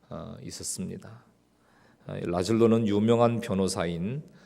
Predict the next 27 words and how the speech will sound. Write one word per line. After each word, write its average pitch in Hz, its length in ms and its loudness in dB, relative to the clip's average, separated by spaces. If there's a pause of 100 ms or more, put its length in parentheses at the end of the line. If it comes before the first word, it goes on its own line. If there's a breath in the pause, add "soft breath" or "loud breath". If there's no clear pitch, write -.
(280 loud breath)
어, 87 320 -10
자랑스러운 92 840 -4
딸을 113 320 -2
하나 87 180 -6
두고 87 240 -10
있었는데 82 440 -8
그 - 160 -10
이름이 85 380 -6
앤이라고 87 680 -2
하는, 90 400 -6 (520 loud breath)
어, 85 280 -10
딸입니다. 87 680 -6 (880 soft breath)
어, 95 460 -12
뭐 101 100 -14
유명한 117 520 0
변호사 104 320 0
딸을 95 260 -2
뒀으니까 92 460 -6
얼마나 87 500 -4
어깨가 90 380 -8
으쓱했겠어요. 95 960 -8 (500 soft breath)
어, 92 340 -14
그래서 113 540 -4 (280 loud breath)
너무너무 123 420 0
행복하게 113 520 -4
잘 85 220 -10
살았어요. 101 580 -12